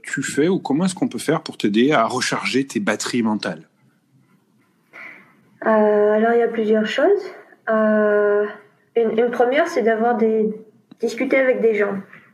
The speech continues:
Speaker 2: si possible
Speaker 1: Oui.
Speaker 2: quotidiennement, euh, et que la discussion, ce soit un échange, qui est une, une connexion qui apparaisse, que,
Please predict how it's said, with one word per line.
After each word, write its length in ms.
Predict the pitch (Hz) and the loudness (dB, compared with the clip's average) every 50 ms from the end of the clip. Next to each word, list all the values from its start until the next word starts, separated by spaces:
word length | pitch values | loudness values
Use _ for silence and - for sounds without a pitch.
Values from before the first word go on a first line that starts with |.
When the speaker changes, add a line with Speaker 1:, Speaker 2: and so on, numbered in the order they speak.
| _ _ _ _ _ _ | _ _ _ _ _ _
Speaker 2:
si 160 | _ - 214 | _ -6 -4
possible 320 | 214 220 214 208 240 214 | 0 0 0 0 0 -2
Speaker 1:
Oui. 160 | - - 214 | 0 0 0
Speaker 2:
quotidiennement, 720 | 208 - 202 196 190 190 190 190 185 202 233 269 320 359 - - - - - - - _ _ _ _ _ _ _ _ _ _ _ - | 0 0 0 0 2 2 2 2 2 2 0 0 -2 -4 -8 -10 -20 -20 -20 -20 -20 _ _ _ _ _ _ _ _ _ _ _ 0
euh, 540 | 220 208 202 202 202 202 202 196 196 196 208 - - - - _ _ _ - | 2 2 4 4 2 2 2 0 0 -2 -2 -4 -4 -8 -16 _ _ _ -2
et 100 | - 208 | 0 2
que 80 | 208 233 | 2 2
la 100 | 226 220 | 2 2
discussion, 460 | 220 226 226 240 233 - - 294 311 | 0 -2 -2 -4 -2 0 2 2 2
ce 200 | 311 311 - - | 2 0 -4 0
soit 420 | - 240 240 247 240 233 - - | 0 2 2 2 2 0 0 2
un 80 | 214 214 | 2 2
échange, 540 | 220 226 226 - 233 214 214 208 202 - - | 0 0 0 -2 -2 0 -2 -2 -4 -6 -10
qui 140 | _ - 202 | _ -2 0
est 260 | 202 208 208 208 202 | 0 2 2 2 2
une, 300 | 196 190 190 190 190 190 | 0 0 0 0 0 0
une 140 | 202 202 202 | 0 0 0
connexion 520 | 196 214 208 208 208 208 - 233 240 240 233 | 2 2 2 2 0 0 0 0 0 0 2
qui 120 | 240 233 | 2 0
apparaisse, 420 | 202 202 208 214 208 214 208 208 208 | 2 2 2 2 2 2 0 -2 -2
que, 260 | - - 190 190 185 | 0 2 2 2 2